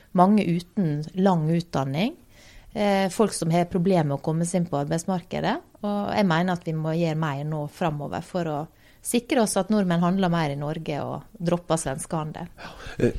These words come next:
Speaker 2: altså det at, eh, tobakksfri snus ikke er lov i Norge foreløpig, har jo litt med den, eh, tobakkspolitikken man, man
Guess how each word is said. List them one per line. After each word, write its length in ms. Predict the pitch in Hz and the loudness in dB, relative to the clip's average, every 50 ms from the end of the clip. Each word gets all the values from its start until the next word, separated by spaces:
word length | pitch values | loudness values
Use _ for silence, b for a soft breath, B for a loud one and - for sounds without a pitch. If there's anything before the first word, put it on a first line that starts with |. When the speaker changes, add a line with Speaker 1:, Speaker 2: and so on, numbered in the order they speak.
| - - | -4 -2
Speaker 2:
altså 260 | 127 107 120 131 117 | 0 2 2 2 4
det 140 | 110 107 113 | 4 4 4
at, 220 | 113 - - - 120 | 4 2 0 0 0
eh, 80 | 110 | 0
tobakksfri 440 | - - 98 78 90 90 - - 104 | 0 0 0 0 0 0 0 0 0
snus 440 | 98 - - 92 92 95 - - - | 0 0 2 2 2 2 2 0 -2
ikke 280 | - - - - - 80 | -4 -6 -6 -4 -4 -2
er 40 | 95 | -2
lov 340 | 87 80 78 82 80 80 | 0 0 0 0 0 0
i 60 | 95 92 | 2 2
Norge 300 | 92 85 73 71 80 82 | 2 2 2 0 -2 -4
foreløpig, 520 | - 104 78 69 65 64 71 73 98 101 | -2 -4 -4 -2 -4 -4 -2 0 0 0
har 220 | - - 80 76 | 0 0 0 2
jo 60 | 82 92 | 2 2
litt 280 | 76 69 - - - | 0 -2 -6 -8 -4
med 120 | - 85 76 | -2 -2 0
den, 280 | 76 71 73 71 71 | 0 0 0 -2 -2
eh, 300 | 73 73 69 67 65 55 - | -2 -2 -2 -4 -4 -6 -6
tobakkspolitikken 1040 | - - 73 62 67 - - - - - - 76 - - 78 - - - 87 85 80 - - | -4 -4 -4 -2 -4 -4 -6 -8 -6 -4 -4 -4 -2 -4 -6 -4 -4 -4 -4 -4 -6 -8 -8
man, 280 | 71 76 78 80 76 | -6 -4 -4 -4 -4
man 320 | 82 82 78 80 73 73 | -4 -4 -4 -4 -6 -2